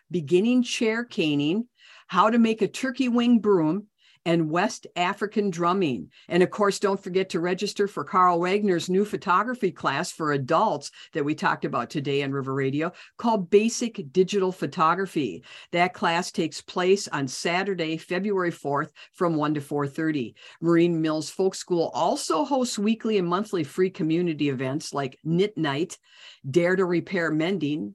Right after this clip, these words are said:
open carving gatherings, and bluegrass jam sessions. You can find it all at marine mills folk school dot org.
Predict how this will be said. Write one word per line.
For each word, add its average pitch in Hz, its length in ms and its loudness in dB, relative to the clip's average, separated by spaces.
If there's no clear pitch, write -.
open 190 380 6
carving 196 480 -2
gatherings, 143 760 -2
and 170 200 0
bluegrass 175 440 2
jam 175 360 -2
sessions. 131 580 -6
You 156 140 0
can 139 160 -2
find 160 300 2
it 190 80 6
all 202 360 4
at 147 180 -4
marine 151 400 0
mills 180 320 -2
folk 214 260 -2
school - 200 -8
dot 139 360 0
org. 139 540 -4